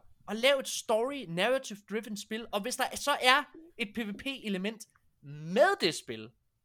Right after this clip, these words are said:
som det var tilfældet i gamle dage. Mine damer og herrer, dengang jeg var ung,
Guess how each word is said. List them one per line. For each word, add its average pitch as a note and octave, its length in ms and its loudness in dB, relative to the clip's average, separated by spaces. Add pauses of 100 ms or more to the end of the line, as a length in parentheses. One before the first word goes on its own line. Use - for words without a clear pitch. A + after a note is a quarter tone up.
(200)
som B3 340 2
det A#3 160 -2
var F3+ 320 2
tilfældet A#3+ 560 -2
i G3 160 -4 (120)
gamle F#3+ 320 6
dage. A2+ 360 -8
Mine G3+ 200 -2
damer G#3+ 280 -2
og E3+ 60 -2
herrer, A#2+ 120 0
dengang C4+ 440 2
jeg B3+ 260 8
var D4 80 -2
ung, C#3+ 200 4